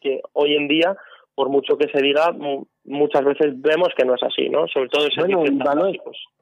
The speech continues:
Speaker 2: ¿y qué diferencia habría entre el federalismo y el actual sistema autonómico, que ha sido una permanente fuente de conflictos en nuestro país?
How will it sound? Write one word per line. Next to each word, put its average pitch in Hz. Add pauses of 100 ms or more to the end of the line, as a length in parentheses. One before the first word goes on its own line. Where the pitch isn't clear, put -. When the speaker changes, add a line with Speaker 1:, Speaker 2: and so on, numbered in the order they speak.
Speaker 2:
¿y 135
qué 165
diferencia 180
habría 180
entre 180
el 170
federalismo 175 (200)
y 139
el 156
actual 175
sistema 185
autonómico, 175
que 175
ha 170
sido 196
una 185
permanente 185
fuente 190
de 175
conflictos 175
en 170
nuestro 170
país? 220